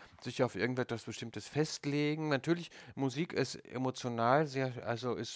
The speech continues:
viel stärker emotional belegt als andere Kunstformen. Und es gibt so eine emotionale Bindung an Musik, die man in seiner Jugend irgendwie gut fand. Und die meisten Leute bleiben einfach irgendwie so dabei und ge-, haben sich da so dran gewöhnt und gucken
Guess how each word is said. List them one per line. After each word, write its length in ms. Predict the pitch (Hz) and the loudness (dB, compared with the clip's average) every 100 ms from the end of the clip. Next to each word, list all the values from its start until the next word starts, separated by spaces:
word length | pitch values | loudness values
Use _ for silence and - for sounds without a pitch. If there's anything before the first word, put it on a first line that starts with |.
| - | -10
viel 220 | - 151 | -4 -4
stärker 500 | - 135 131 139 85 | 4 4 8 6 6
emotional 640 | 127 127 - 123 120 127 | 2 -2 -2 0 6 6
belegt 320 | 135 131 131 | 4 0 0
als 160 | 127 123 | -2 -2
andere 280 | 120 127 120 | -4 -4 -6
Kunstformen. 640 | 135 135 - - 117 120 | -6 -6 -8 2 4 4
Und 100 | 117 | 0
es 80 | 110 | -2
gibt 160 | 131 - | -6 0
so 100 | 123 | 0
eine 260 | 117 113 104 - - | 4 4 2 -8 -8
emotionale 640 | 131 135 - 120 110 117 110 | 0 0 2 4 6 6 4
Bindung 480 | 123 139 165 156 | 0 2 0 0
an 240 | 120 123 123 | 2 2 2
Musik, 480 | 123 107 151 170 - | 0 0 -2 -2 -4
die 140 | 135 | -2
man 220 | 135 120 | 0 0
in 120 | 113 | 0
seiner 180 | 113 113 | 0 2
Jugend 380 | 113 139 170 147 | 2 0 -2 -2
irgendwie 280 | 117 113 120 | -2 -2 -6
gut 280 | 131 165 - | -6 -8 -4
fand. 360 | - 151 156 - - - | 2 2 2 -8 -16 -6
Und 180 | 120 - | -6 -2
die 80 | 123 | 6
meisten 320 | 127 135 135 | 6 6 2
Leute 220 | 120 117 | 0 0
bleiben 500 | - 107 113 143 156 | 4 6 8 6 2
einfach 340 | 139 160 170 151 | 2 2 2 0
irgendwie 240 | 156 160 | -2 0
so 160 | 147 156 | 2 6
dabei 580 | 147 147 135 139 170 175 | 8 10 12 12 12 8
und 200 | 143 131 | 4 2
ge-, 340 | 123 127 131 | 2 4 4
haben 140 | 120 135 | 2 0
sich 100 | 139 | 2
da 160 | 127 | 2
so 120 | 123 | 2
dran 180 | 120 117 | 0 0
gewöhnt 420 | 113 104 120 156 | 0 2 4 4
und 140 | 123 - | 2 -2
gucken 300 | 151 143 | 2 2